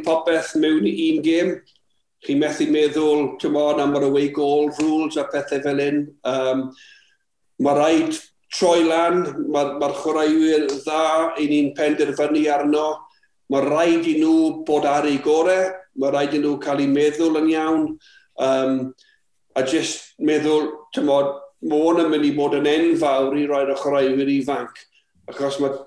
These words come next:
ma' siawns i mynd i'r Cwpan y Byd, a bydd hwn yn rhywbeth special i nhw, f-, fel chwaraewyr mor ifanc i Cymru, t'mod,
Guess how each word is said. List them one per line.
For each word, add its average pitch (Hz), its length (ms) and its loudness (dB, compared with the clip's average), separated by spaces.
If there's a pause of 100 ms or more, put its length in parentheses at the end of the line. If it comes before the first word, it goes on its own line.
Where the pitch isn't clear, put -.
ma' 139 100 -2
siawns 156 560 -4
i 147 160 -2
mynd 143 300 2
i'r 131 160 -2
Cwpan 143 340 -2
y 139 140 -2
Byd, 135 340 -4 (600)
a 135 100 0
bydd 143 240 0
hwn 156 160 2
yn 139 160 2
rhywbeth 135 380 -2
special 139 720 -2 (100)
i 135 160 -2
nhw, 127 220 0 (420)
f-, - 140 -14 (260)
fel 147 300 2
chwaraewyr 143 580 2
mor 143 340 2
ifanc 139 520 0
i 135 100 -4
Cymru, 139 380 0 (580)
t'mod, 131 400 0